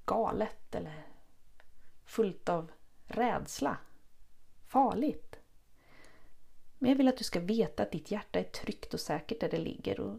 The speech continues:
du kan visa exakt hur ditt hjärta ser ut och vad du känner. Du behöver inte vara rädd.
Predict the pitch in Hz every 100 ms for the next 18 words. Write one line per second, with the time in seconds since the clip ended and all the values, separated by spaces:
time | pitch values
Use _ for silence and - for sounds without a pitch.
0 | 214 240 269 254 269 262 - 247 - -
1 | 262 - - 170 170 - 170 175 - 156
2 | 190 185 175 - 185 165 170 190 - 170
3 | 165 196 - - - - - - - -
4 | - 190 240 - 214 214 220 - 160 160
5 | 220 185 - -